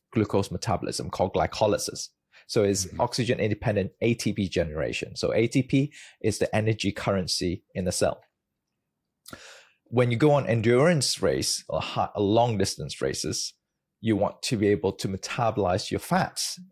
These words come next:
Speaker 1: because your fat contains way more energy, and we store up to twenty to forty thousand calories worth of energy in the form of fat in our bodies versus two thousand, around two thousand in glucose. So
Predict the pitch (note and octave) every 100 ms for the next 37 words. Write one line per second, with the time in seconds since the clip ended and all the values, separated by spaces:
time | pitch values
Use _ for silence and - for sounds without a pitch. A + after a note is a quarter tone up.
0 | _ - G#2 G2+ F2+ - G2+ - A2+ G#2+
1 | - - - _ - G#2 A#2+ F#2 F#2+ A#2
2 | A2 G#2 G2 G2 D3 D3+ C#3 C3 C3 _
3 | _ - G2 F#2+ G#2 - C3+ A2+ G#2+ -
4 | - A2 - G#2+ - - C#3 A#2 G#2 -
5 | - G#2 G#2 G2+ G#2 G2+ G2+ - G2 G2
6 | F#2+ - G2+ A2+ B2 A2+ F#2+ F#2+ - F#2
7 | - G#2+ G#2+ - _ - G2 - G#2 F#2+
8 | - D#3 D3 - G2 E2 - D#2 D3+ -
9 | _ - - A2 C3+ B2+ G#2+ - - C#3+
10 | A2 F2 - F#2 G2 G#2 - G#2+ F2 F2+
11 | F2+ F2 F#2+ E2+ A#2 A2+ B1+ - - _
12 | _ - - - A2+ F#2+